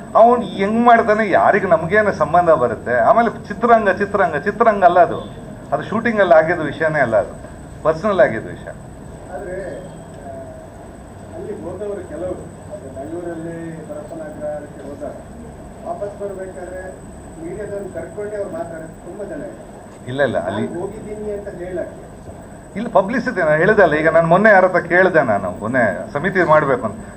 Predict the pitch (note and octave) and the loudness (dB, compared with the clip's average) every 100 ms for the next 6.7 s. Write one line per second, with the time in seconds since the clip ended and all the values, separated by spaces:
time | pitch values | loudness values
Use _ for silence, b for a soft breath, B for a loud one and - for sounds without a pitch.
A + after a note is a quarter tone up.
0 | - A3 A#3+ G#3 F#3+ F3 - - - - | 0 6 6 4 2 0 -2 -14 -18 -8
1 | D3+ C3 - C3 A#2 G2 - - - - | -6 -6 -6 -8 -6 -10 -12 -16 -16 -16
2 | - - - - - - - - - - | -16 -16 -16 -16 -16 -16 -16 -16 -16 -14
3 | - - - - C#3+ A3+ G3 F#3+ E3 G#3 | -14 -14 -10 -4 0 2 2 4 6 8
4 | A#3 G#3 F3 F3 F#3+ E3+ F#3+ F#3+ C#3+ B2+ | 8 8 6 4 0 0 -2 -4 -4 -4
5 | F3 G#3+ G#3+ F#3+ G#3 - A3 G#3+ G3 F3+ | -6 -8 -8 0 2 2 0 0 0 -2
6 | E3+ D3+ B2+ - B2+ - | -4 0 0 2 -6 -8